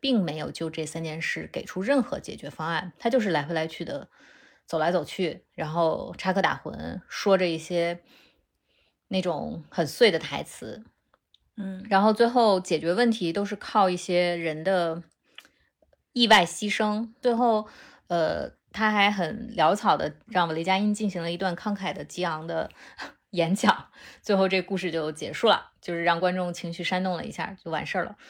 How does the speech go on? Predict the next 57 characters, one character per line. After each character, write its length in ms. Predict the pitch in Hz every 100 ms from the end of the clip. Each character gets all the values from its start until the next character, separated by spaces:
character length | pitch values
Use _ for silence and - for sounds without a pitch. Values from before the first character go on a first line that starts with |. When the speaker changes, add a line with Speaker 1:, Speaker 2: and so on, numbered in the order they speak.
| - - - _
Speaker 1:
我， 120 | 208
我 140 | 139 180
对 120 | 233
他 120 | 277
不 120 | 269
能 120 | 240
原 160 | 214 160
谅 140 | 185
的 60 | 202
地 80 | 196
方， 160 | 185
我 40 | 190
主 120 | 208
要 100 | -
就 100 | 208
是 60 | 220
觉 120 | 160
得 60 | 170
太 440 | - - 294 233
潦 180 | 170 165
草 240 | - -
了， 140 | - -
这 100 | -
个 60 | 214
太 220 | 220 285
糊 200 | 262 240
弄 160 | 185 147
了。 180 | - 202 _
就 120 | _ 240
是 140 | 226
你 180 | 196 160
没 140 | 160
有 160 | 202 247
让 180 | 254 233
主 140 | 165
角 240 | 151 156
做 240 | 196 - 226
出 100 | 240
任 160 | 233
何 100 | 208 220
行 320 | - - 208
为， 260 | 220 - - - - - _ _ -
然 180 | 208
后 240 | 220 226 220
又 220 | 226 226
用 200 | 233 233
了 100 | 202
一 80 | 196
些 320 | - 220 220
喜 200 | 220 -
剧 400 | 180 196 175 156
桥 240 | - 151
段 240 | 139 208 170
让 160 | 170
观 120 | 180 208
众 120 | 220
笑， 400 | - 254 175